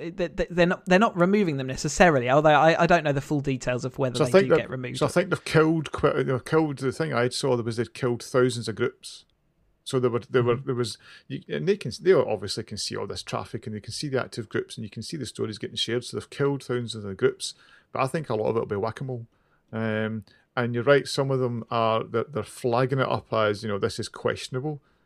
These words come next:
Speaker 2: But if you want to believe it, you'll believe it. There's a good chance you won't see it. It's a
Speaker 1: Yeah,
Speaker 2: bit
Speaker 1: yeah.
Speaker 2: like, remember
Speaker 1: And in
Speaker 2: we
Speaker 1: fact,
Speaker 2: talked
Speaker 1: in fact, by seeing something that says this is,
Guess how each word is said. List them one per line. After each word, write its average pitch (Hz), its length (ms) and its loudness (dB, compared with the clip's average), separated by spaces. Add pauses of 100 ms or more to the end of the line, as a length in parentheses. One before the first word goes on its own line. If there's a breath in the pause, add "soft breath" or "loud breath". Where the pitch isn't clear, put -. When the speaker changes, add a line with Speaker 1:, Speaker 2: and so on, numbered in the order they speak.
(600)
Speaker 2:
But 127 140 2
if - 140 -10
you 156 80 -2
want 185 140 2
to 156 40 -4
believe 117 320 -2
it, 131 80 -4
you'll 107 100 -6
believe 104 300 -4
it. 120 120 -8 (120)
There's 110 140 -6
a 113 60 -4
good 131 180 -8
chance 120 280 -6
you 110 80 -8
won't 113 140 -8
see - 100 -8
it. 143 40 -4
It's 143 80 -4
a 151 40 -2
Speaker 1:
Yeah, 180 60 -2
Speaker 2:
bit 185 100 -2
Speaker 1:
yeah. 175 60 0
Speaker 2:
like, 139 120 2
remember 147 220 0
Speaker 1:
And 180 80 8
in - 20 4
Speaker 2:
we - 20 -2
Speaker 1:
fact, 226 300 6
Speaker 2:
talked - 220 -14
Speaker 1:
in 175 60 0
fact, 220 160 4
by 196 100 4
seeing 208 380 8
something 180 340 4
that 160 140 0
says 170 320 4
this 165 180 -2
is, 160 300 -2